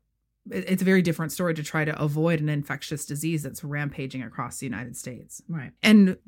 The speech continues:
Speaker 1: going off of that, I think that this is very much a conversation that's happening right now, or maybe has died down in recent months, but certainly over the summer, um, the concern over the birth defects caused by the Zika virus in Central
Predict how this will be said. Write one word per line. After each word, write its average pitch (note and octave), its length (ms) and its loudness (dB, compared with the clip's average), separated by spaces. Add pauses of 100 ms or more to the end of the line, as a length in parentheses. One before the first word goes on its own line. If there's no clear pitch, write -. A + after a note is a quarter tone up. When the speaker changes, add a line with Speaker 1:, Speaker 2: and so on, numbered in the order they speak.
(140)
Speaker 1:
going A#3 260 6
off E4 160 4
of D4 80 -2
that, F3+ 140 4
I F3 80 4
think G3+ 180 2
that E3 160 -2
this E3 200 -2
is D#3+ 220 -2 (320)
very D#3+ 460 2
much E3+ 200 4
a E3+ 60 -2
conversation D#3+ 600 0
that's E3 100 -4
happening D#3+ 380 0
right D3 280 -4
now, D#3 580 -4
or D3+ 400 -6 (340)
maybe E3+ 380 -2
has D#3 240 -2
died D3 280 -2
down F#3+ 320 0
in E3 180 0
recent G#3 340 -2
months, D3 220 -2
but - 200 -6
certainly A3 320 0
over D#3 200 -4
the D#3 100 -8
summer, G#3 420 0 (320)
um, D#3 360 -2
the D#3+ 120 -2
concern D#3+ 680 -4
over D#3 340 -2
the D#3 100 -4
birth D3 320 -6
defects D3+ 440 -8
caused D3+ 420 -8
by D3+ 160 -4
the D#3+ 100 -2
Zika F#3+ 360 -4
virus B2+ 560 -8
in E3+ 280 -4
Central D3+ 640 -6